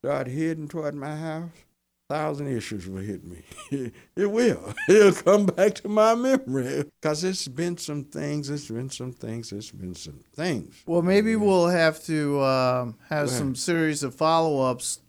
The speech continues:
Speaker 2: talking
Speaker 1: We ha-
Speaker 2: specifically about some, some of the issues that warrant, um, a longer conversation than,
Speaker 1: Mm-hmm.
Speaker 2: than we're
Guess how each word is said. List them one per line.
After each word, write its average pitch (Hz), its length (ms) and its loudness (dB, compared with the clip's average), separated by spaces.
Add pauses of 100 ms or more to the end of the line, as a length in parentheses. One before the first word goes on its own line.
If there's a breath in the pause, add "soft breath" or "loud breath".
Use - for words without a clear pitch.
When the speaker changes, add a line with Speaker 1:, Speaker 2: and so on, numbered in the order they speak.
Speaker 2:
talking 156 480 2
Speaker 1:
We 160 120 6
ha- 151 100 -2
Speaker 2:
specifically 143 1040 0 (320 soft breath)
about 139 540 4
some, 151 360 0
some 196 400 2
of 135 400 0
the 143 160 0 (100)
issues 139 500 -4
that 131 280 2
warrant, 135 640 2
um, 117 420 0
a 127 100 -2
longer 135 480 0
conversation 127 920 -4
than, 117 220 -4
Speaker 1:
Mm-hmm. 117 120 -4
Speaker 2:
than 123 200 -4
we're 120 120 -2